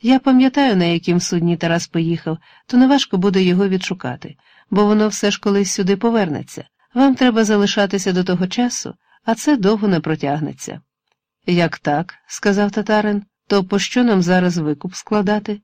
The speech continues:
Складемо аж тоді, як Тарас вернеться, бо коли б він пропав, то турки не віддадуть нам того, що взяли». Певно, що ні.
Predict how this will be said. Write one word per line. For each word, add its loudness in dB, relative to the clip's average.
Складемо 2
аж -2
тоді, 0
як 0
Тарас 0
вернеться, -2
бо 2
коли 2
б 0
він 2
пропав, -2
то -2
турки -2
не 2
віддадуть 0
нам -2
того, -2
що -6
взяли». -4
Певно, 2
що -2
ні. -2